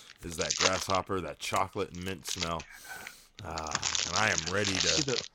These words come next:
Speaker 1: I'm
Speaker 2: reason
Speaker 1: ready
Speaker 2: I was
Speaker 1: to
Speaker 2: asking
Speaker 1: protein it up.
Speaker 2: The reason I was asking about the protein thing is that I had this protein problem, uh, where after a workout, what I did was the classic stupid gym rat thing of getting a big ass bag of muscle milk from Costco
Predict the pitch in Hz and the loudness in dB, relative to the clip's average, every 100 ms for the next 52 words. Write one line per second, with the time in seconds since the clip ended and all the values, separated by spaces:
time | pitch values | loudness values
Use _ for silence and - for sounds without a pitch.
0 | - 101 143 208 208 180 143 127 135 113 | -4 2 8 12 12 12 10 10 8 8
1 | 120 104 98 95 80 _ _ _ _ - | 4 2 4 4 2 _ _ _ _ 0
2 | 131 147 165 135 123 127 131 117 113 110 | 6 10 10 10 10 6 6 4 4 2
3 | - 117 117 110 104 104 107 104 117 110 | 4 6 8 6 6 6 8 10 8 6
4 | - 123 120 98 110 113 120 98 95 - | 10 10 12 10 12 12 12 10 6 -6
5 | - - - - 104 104 120 120 127 123 | -12 -14 0 4 6 10 12 12 12 12
6 | 117 113 139 131 110 - - - 120 113 | 12 12 10 10 8 6 -4 -4 6 10
7 | 117 151 143 120 117 113 107 107 - 120 | 12 12 12 10 10 8 8 4 6 6
8 | 117 110 - - - - 120 113 104 117 | 8 6 6 4 4 10 10 10 10 10
9 | 113 120 110 - 113 110 107 120 117 104 | 12 12 10 8 8 10 12 12 12 10
10 | - - 131 127 117 110 110 110 113 113 | 4 10 12 12 10 6 4 6 8 8
11 | 104 107 107 147 135 107 104 - - 104 | 8 8 10 10 10 8 8 2 2 2
12 | 104 160 156 - 107 98 | 6 8 8 4 2 2